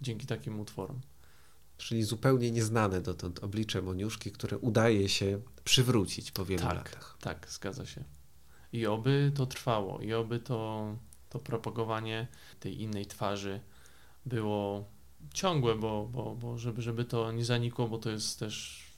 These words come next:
Speaker 1: ogromna praca wielu ludzi i żeby to nie poszło na marne. Bardzo chciał-, chciałbym, żeby tak było, żeby to ludzie poznali, bo wtedy istniała, istnieje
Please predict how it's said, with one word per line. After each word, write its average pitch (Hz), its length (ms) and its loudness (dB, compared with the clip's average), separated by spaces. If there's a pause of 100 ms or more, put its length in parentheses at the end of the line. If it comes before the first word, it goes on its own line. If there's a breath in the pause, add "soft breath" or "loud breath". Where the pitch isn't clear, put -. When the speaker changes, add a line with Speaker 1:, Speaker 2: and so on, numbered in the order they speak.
(180)
Speaker 1:
ogromna 123 440 2
praca 110 560 0 (420 loud breath)
wielu 120 280 4
ludzi 110 600 -2 (300 loud breath)
i - 80 -8
żeby 160 180 -4
to 151 120 2
nie 151 100 4
poszło 143 300 0
na 131 120 4
marne. 98 380 2
Bardzo 101 300 -4 (100)
chciał-, 107 240 -2
chciałbym, 107 320 -4
żeby 104 180 -6
tak 113 160 -8
było, 104 420 -4
żeby 127 200 0
to 131 100 2
ludzie 135 200 4
poznali, 110 500 2 (560)
bo 117 140 -2
wtedy 131 680 6
istniała, 120 480 0
istnieje 110 600 0